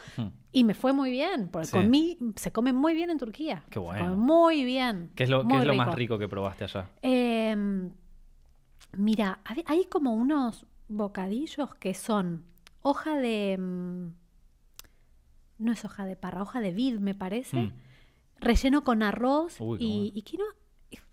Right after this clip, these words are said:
Speaker 2: decís como, "Pero me voy a comer una hoja que parece una hoja de una planta, tipo,
Speaker 1: <laughs>
Speaker 2: parece una hoja de árbol", y está buenísimo. Tiene mucho pimiento relleno,
Speaker 1: Uy,
Speaker 2: el,
Speaker 1: qué
Speaker 2: el
Speaker 1: rico.
Speaker 2: hummus, em, de, de, tienen también como,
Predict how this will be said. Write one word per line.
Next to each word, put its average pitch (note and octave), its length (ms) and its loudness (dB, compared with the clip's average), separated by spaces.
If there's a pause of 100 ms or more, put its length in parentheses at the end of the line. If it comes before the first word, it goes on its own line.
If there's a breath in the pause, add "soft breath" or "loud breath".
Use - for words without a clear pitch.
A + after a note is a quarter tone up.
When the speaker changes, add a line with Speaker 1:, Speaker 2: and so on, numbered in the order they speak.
(120)
Speaker 2:
decís - 200 -18
como, A#3 360 -2
"Pero G#3 120 -2
me B3+ 100 0
voy G4+ 60 -2
a - 40 -6
comer G#3+ 260 -4
una G#3 200 -4
hoja B3 160 -4
que G#3+ 100 -4
parece G3 240 -2
una C4 140 2
hoja B3+ 160 2
de A#3+ 60 2
una A3+ 240 0
planta, B3+ 440 2
tipo, F#3+ 180 2
Speaker 1:
<laughs> D#3+ 60 2
Speaker 2:
parece C4+ 180 2
una C#4+ 100 4
hoja D4+ 120 2
de B3+ 80 6
árbol", E4 280 4 (360 loud breath)
y - 60 -12
está - 160 0
buenísimo. C4 840 2 (220 loud breath)
Tiene C#4+ 140 4
mucho D#4+ 220 4
pimiento B3+ 380 -2
relleno, A#3+ 960 2
Speaker 1:
Uy, G#3+ 120 4
Speaker 2:
el, A3 120 0
Speaker 1:
qué A3 120 -2
Speaker 2:
el A3 80 4
Speaker 1:
rico. B3 140 6
Speaker 2:
hummus, B3 840 4
em, G3+ 600 -2 (520 loud breath)
de, C#4 120 -8
de, C4 140 -6 (160)
tienen E4 260 4
también B3+ 760 0
como, F3 600 -4